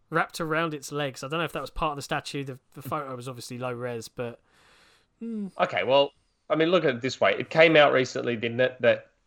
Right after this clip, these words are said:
Speaker 2: Google cancelled
Speaker 1: The
Speaker 2: Kojima's
Speaker 1: rumor
Speaker 2: game, or they
Speaker 1: is
Speaker 2: decided not to go ahead.
Speaker 1: Yeah,
Speaker 2: So
Speaker 1: with an
Speaker 2: Kojima
Speaker 1: episodic
Speaker 2: has
Speaker 1: horror
Speaker 2: said
Speaker 1: game thing.
Speaker 2: Yeah, but I think Kojima has said he wanted to experiment with cloud as well, which is part of the reason there was discussions with Google.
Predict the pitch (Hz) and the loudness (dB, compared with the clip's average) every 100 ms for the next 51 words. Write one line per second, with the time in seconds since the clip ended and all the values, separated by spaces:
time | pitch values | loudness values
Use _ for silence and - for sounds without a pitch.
0 | - - 127 117 120 110 - - 117 117 | -12 0 2 4 0 -2 -4 2 4 4
1 | 117 110 101 _ _ _ _ _ _ _ | 2 0 -2 _ _ _ _ _ _ _
2 | _ _ _ - - 160 185 156 123 - | _ _ _ -20 -10 -2 0 4 6 8
3 | 156 131 135 147 135 127 127 - - 143 | 8 10 8 6 2 2 0 -2 2 4
4 | 139 135 - - 139 - 135 131 131 123 | 4 2 -2 4 4 4 0 4 6 6
5 | 120 127 135 147 - _ 147 127 139 135 | 4 2 2 0 -14 _ -10 0 0 2
6 | 151 139 156 165 156 180 175 - - 147 | 2 2 4 4 6 6 4 0 -6 -4
7 | 127 123 131 110 131 _ - 110 104 107 | -4 -2 0 0 -2 _ -14 -14 -14 -18
8 | _ _ _ - 113 143 143 143 143 135 | _ _ _ -16 0 8 10 10 6 2
9 | 180 180 214 135 147 143 127 120 - 131 | -2 -6 -6 -2 -2 -2 -4 -8 -2 -2
10 | 123 117 123 123 117 113 110 - 120 120 | -2 -2 2 0 0 -6 -4 2 4 4
11 | 113 113 110 - 110 117 110 82 - _ | 2 -2 -10 0 4 6 6 2 -8 _
12 | _ _ _ _ _ _ - 110 107 113 | _ _ _ _ _ _ -6 -4 0 6
13 | 117 92 90 113 113 127 123 123 117 113 | 6 6 2 -6 -4 2 4 6 4 0
14 | 113 113 110 104 101 110 - 110 - 113 | -2 -4 -6 -6 -8 -10 -2 -2 -2 -10
15 | 104 - 127 123 107 87 | -10 -4 0 2 0 -8